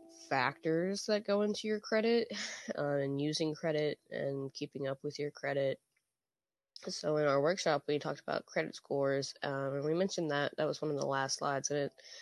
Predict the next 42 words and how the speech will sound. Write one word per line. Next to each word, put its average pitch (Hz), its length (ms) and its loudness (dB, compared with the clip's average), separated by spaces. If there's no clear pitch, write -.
probably 208 300 8
should 151 140 4
have 156 100 0
been 139 260 0
more 139 400 0
closer - 340 -6
to - 200 -10
the - 100 -8
beginning 156 460 4
because 131 260 -4
your - 100 -4
credit - 240 0
score 143 320 2
is 143 140 -2
what 139 300 4
is 139 120 2
affected 135 520 2
by 123 540 2
all 139 260 6
of 117 100 0
this, - 480 -2
right? 120 280 -2
The 123 100 0
reason 131 320 0
you 127 120 -2
use 143 360 0
credit 127 320 2
at 131 80 4
all 135 300 4
is 123 140 0
to - 200 -2
up 151 140 0
your - 100 -6
credit 131 240 -4
score, 131 360 -2
and 135 160 -2
you 131 100 -4
need 143 220 2
a 135 60 0
credit 123 260 -2
score 131 460 -4
to, 135 580 0